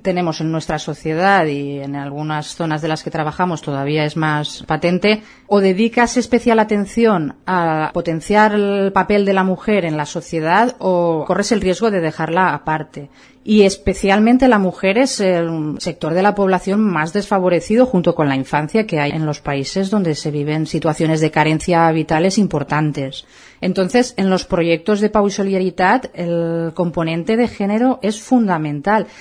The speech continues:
De hecho, tenemos proyectos, proyectos agrícolas, por ejemplo, donde todos los componentes agrícolas que se ponen en marcha con el proyecto son propiedad de la mujer, se capacitan a las mujeres para que gestionen sus unidades productivas,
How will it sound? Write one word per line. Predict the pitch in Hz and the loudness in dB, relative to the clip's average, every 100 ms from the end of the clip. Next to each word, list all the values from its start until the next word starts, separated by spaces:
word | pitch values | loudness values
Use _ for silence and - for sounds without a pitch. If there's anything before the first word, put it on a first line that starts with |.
| - - _ | -20 -20 _
De | 175 175 190 | 0 2 4
hecho, | 202 269 | 4 2
tenemos | 254 190 190 240 254 | 2 2 2 2 0
proyectos, | - 170 160 214 254 - 220 302 - - - | -2 0 2 2 0 0 0 0 -6 -20 -6
proyectos | 180 208 214 240 | 0 2 2 0
agrícolas, | 214 208 214 165 160 | 2 2 2 0 -2
por | 180 | -4
ejemplo, | 170 185 160 156 156 | -4 -4 -4 -4 -4
donde | 156 156 | -2 -4
todos | 156 _ 240 233 233 247 240 233 240 | -6 _ 4 6 6 6 6 4 2
los | 233 226 220 - | 2 4 2 0
componentes | 226 220 220 220 214 214 | -2 2 2 2 0 0
agrícolas | 208 214 180 - | -2 0 -2 -2
que | |
se | 170 | -6
ponen | 175 202 | -2 0
en | 220 | 2
marcha | 220 220 | 0 0
con | 214 | -2
el | 208 | 0
proyecto | 208 208 208 254 262 - - - - | 0 0 0 2 0 -2 -20 -20 -16
son | - 220 202 | -2 0 2
propiedad | 196 185 180 170 | 2 4 4 4
de | |
la | 165 | 2
mujer, | 160 165 - 269 302 311 - | 2 -2 2 4 4 0 -6
se | - 208 | -2 0
capacitan | 185 185 208 196 190 | 2 2 2 2 2
a | |
las | 180 | 2
mujeres | 180 165 185 | 0 -2 -2
para | - 175 | 0 -2
que | 170 | -2
gestionen | - 175 - 190 185 180 | -4 -4 -2 0 2 0
sus | 170 | -2
unidades | 170 170 156 | -2 -2 -2
productivas, | - 165 160 156 254 269 277 285 277 | -2 -2 -2 0 2 6 6 6 4